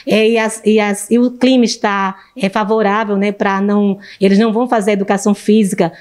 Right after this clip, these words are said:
então eles não vão correr, eles não vão tá suando. Então, nesse momento, a gente quer esclarecer pra os pais que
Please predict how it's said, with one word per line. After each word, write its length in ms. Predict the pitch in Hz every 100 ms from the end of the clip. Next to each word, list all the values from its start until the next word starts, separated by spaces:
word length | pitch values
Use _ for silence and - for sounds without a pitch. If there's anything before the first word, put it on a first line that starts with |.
| -
então 240 | 202 196 233
eles 180 | 240 240
não 180 | 262
vão 140 | 220 233
correr, 480 | 233 214 190 208 214
eles 180 | 214
não 120 | 214 220
vão 140 | 226
tá 320 | 220 202 214 - -
suando. 680 | - 311 285 208 180 165 - - -
Então, 220 | 190 214
nesse 260 | 226 269 269
momento, 560 | 269 247 220 226 233
a 60 | 233
gente 260 | 226 226
quer 380 | 220 220 214 208
esclarecer 540 | 202 - 214 214 214 202
pra 140 | 208
os 140 | 226 -
pais 300 | 196 196 -
que 300 | 226 233